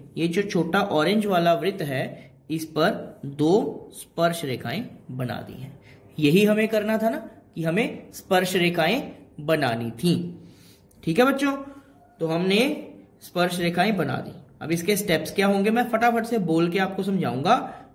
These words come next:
लेकिन लिखने आपने स्वयं है। ठीक है बच्चों, मैं यहाँ लिख रहा हूं, देखो steps,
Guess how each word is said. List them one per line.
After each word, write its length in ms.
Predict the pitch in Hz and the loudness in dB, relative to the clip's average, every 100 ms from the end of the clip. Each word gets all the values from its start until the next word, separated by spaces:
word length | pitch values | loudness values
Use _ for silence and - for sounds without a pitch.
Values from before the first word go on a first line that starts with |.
| - | -10
लेकिन 480 | 156 156 214 294 - - - | -6 -2 -2 -4 -6 -14 -2
लिखने 320 | 170 180 233 | 0 4 4
आपने 320 | 214 185 208 | 4 2 -2
स्वयं 260 | 214 147 143 | -2 -4 -4
है। 320 | 127 - - - _ - | -6 -8 -16 -20 _ -8
ठीक 140 | 151 | -2
है 60 | 240 | 2
बच्चों, 280 | 254 254 | 2 4
मैं 140 | 233 208 | 4 4
यहाँ 160 | 208 | 4
लिख 200 | 208 190 | 2 0
रहा 100 | 190 | -2
हूं, 100 | 160 | -2
देखो 260 | 135 131 139 | -2 -4 -6
steps, 480 | - 160 208 - | -4 -2 -2 -4